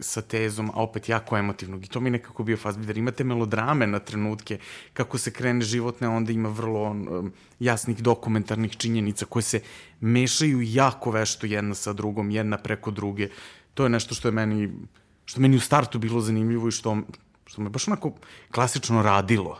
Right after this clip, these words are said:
da kažem, znaš, to, to je nešto što te uzbuđuje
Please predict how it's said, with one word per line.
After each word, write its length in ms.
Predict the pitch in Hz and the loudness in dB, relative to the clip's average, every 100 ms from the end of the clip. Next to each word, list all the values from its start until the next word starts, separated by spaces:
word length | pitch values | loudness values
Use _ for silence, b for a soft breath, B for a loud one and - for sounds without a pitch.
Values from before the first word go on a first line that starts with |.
| - | -12
da 120 | 95 | -8
kažem, 220 | 104 98 | -8 -6
znaš, 180 | 101 - | -8 -6
to, 140 | 120 | -8
to 140 | 117 139 | -4 -2
je 40 | |
nešto 240 | 143 - | -2 -4
što 160 | 127 - | -10 -12
te 120 | - | -6
uzbuđuje 720 | 127 110 113 110 117 107 101 | -4 -2 -2 0 2 2 2